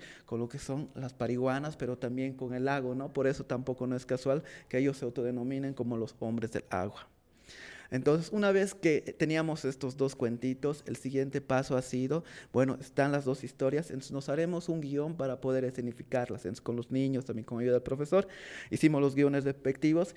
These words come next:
y estas han sido escenificadas, ¿no? También un poco para mostrar cómo ellos están avanzando el uru, pero también para que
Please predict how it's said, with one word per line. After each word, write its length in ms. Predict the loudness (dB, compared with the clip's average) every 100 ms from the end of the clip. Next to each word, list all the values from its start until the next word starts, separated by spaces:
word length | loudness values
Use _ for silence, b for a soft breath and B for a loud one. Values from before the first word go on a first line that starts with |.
| B -4
y 80 | 0
estas 300 | 2 0 -2
han 200 | -2 0
sido 320 | 0 0 0 -2
escenificadas, 1000 | -6 -4 -4 -4 2 4 4 0 -8
¿no? 220 | -6 -4 -2
También 280 | -4 -2
un 120 | -4 0
poco 280 | 0 0
para 220 | -2 -2 -2
mostrar 420 | -2 2 2 4
cómo 220 | 0 2
ellos 180 | 0 -2
están 300 | -2 0 2
avanzando 540 | 2 2 2 2 2
el 80 | 2
uru, 300 | 2 2 4
pero 180 | 4 4
también 280 | 2 -2 2
para 280 | 4 4 4
que 160 | 0